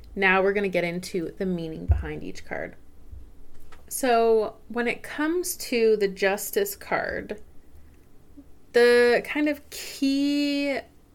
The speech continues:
facts or the key words or the key, um,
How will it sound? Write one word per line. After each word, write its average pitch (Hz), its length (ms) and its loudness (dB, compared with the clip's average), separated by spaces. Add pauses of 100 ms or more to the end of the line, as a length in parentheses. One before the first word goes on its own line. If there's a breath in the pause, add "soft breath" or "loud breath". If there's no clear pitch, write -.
(920)
facts - 640 0
or 202 100 4
the 196 80 -4
key 208 340 -4
words 185 640 2
or 175 80 2
the 170 100 -4
key, 190 840 -2
um, 175 540 -4